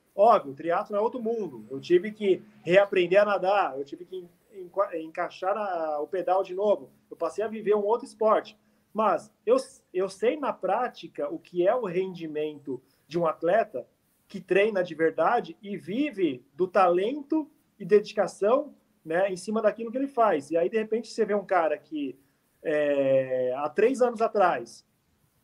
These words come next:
pedalava absurdamente mal e hoje o cara faz um pedal, é, pra quarenta e um de média, né? Tipo, o cara saía da água na minha frente,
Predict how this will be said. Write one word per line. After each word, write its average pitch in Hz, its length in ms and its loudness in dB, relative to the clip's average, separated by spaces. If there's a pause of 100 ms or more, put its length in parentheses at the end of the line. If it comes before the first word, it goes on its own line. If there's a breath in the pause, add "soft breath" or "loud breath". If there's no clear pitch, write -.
(340)
pedalava 170 1120 0 (400)
absurdamente 180 960 -4 (200)
mal 180 500 2 (600)
e 220 120 -2
hoje 214 420 4
o 269 60 -2
cara 233 360 0
faz 208 340 0
um 202 100 -8
pedal, 196 960 0 (340)
é, 165 360 0
pra 170 180 -4
quarenta 175 380 -2
e 165 40 -2
um 170 100 -6
de 143 100 -16
média, 139 460 -4 (680)
né? 165 220 -2
Tipo, 175 260 -6
o 151 40 -12
cara 196 260 4
saía 190 380 0
da 180 120 2
água 175 300 -2
na 165 80 -8
minha 170 160 -4
frente, 233 760 -6